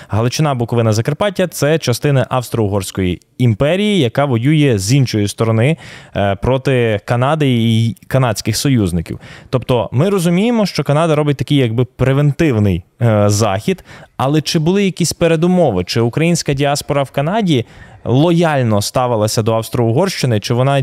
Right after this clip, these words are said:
якось це показувала? Тому що українці в Галичині, ну, ми знаємо, вони були лояльні до австро-угорської монархії,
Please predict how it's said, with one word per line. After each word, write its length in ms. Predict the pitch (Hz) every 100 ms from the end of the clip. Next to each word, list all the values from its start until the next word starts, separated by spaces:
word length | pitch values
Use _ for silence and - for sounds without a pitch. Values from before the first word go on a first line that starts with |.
| -
якось 360 | 131 131 131 -
це 160 | -
показувала? 600 | 135 139 - 139 98 95
Тому 180 | 90 120
що 180 | 117 -
українці 800 | 135 - 143 151 147 - 131 110 92
в 80 | 98
Галичині, 540 | 120 123 156 247 302 _ _
ну, 160 | - 147
ми 120 | 147
знаємо, 380 | 139 131 101 98
вони 180 | 110 139
були 240 | 143 139 - -
лояльні 480 | 117 139 139 110 101
до 80 | 104
австро-угорської 640 | 104 117 110 104 - 113
монархії, 640 | 110 120 202 - - 202